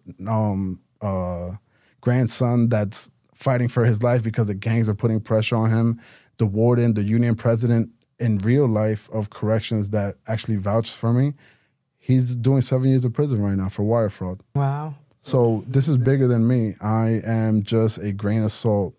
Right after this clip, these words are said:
Speaker 2: It's a
Speaker 1: in
Speaker 2: re-,
Speaker 1: Rikers
Speaker 2: it's, it's a
Speaker 1: Island.
Speaker 2: real problem in America. You got guards fucking inmates. You got guards smuggling in drugs, contraband. You got it. It, it, it happens, man.
Speaker 1: Sadly, Ian, it's great entertainment.
Speaker 2: It is, man. People, that's why people like this type of show.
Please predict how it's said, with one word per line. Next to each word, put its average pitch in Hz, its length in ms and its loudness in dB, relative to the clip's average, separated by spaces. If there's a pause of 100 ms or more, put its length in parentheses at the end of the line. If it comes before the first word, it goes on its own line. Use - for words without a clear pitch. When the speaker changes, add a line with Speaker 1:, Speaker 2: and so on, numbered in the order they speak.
Speaker 2:
It's - 100 -4
a - 60 2
Speaker 1:
in 104 60 4
Speaker 2:
re-, 104 140 2
Speaker 1:
Rikers - 40 -2
Speaker 2:
it's, 101 80 -4
it's 104 100 0
a 107 80 0
Speaker 1:
Island. 196 260 2
Speaker 2:
real 151 220 2
problem 110 340 -4
in 107 80 -8
America. 113 500 -6
You 147 140 -2
got 123 240 -2
guards 143 380 2
fucking 127 420 -4
inmates. 151 600 0
You 120 80 -6
got 107 260 -4
guards 131 320 2
smuggling 123 400 -2
in 110 140 -6
drugs, 147 500 0
contraband. 147 800 0
You 147 60 -6
got 170 180 0
it. 175 300 -4
It, 139 260 -4
it, 143 160 -2
it 139 160 0
happens, 135 580 -2
man. 127 120 -8
Speaker 1:
Sadly, 113 580 2
Ian, 113 240 2
it's 98 120 -2
great 101 340 -2
entertainment. 92 580 -4
Speaker 2:
It 196 140 0
is, 285 220 0
man. 151 220 2
People, 190 280 -2
that's 143 200 0
why 160 120 0
people 156 320 -2
like 135 220 2
this 127 180 -2
type 113 240 -4
of 113 80 -6
show. - 340 -8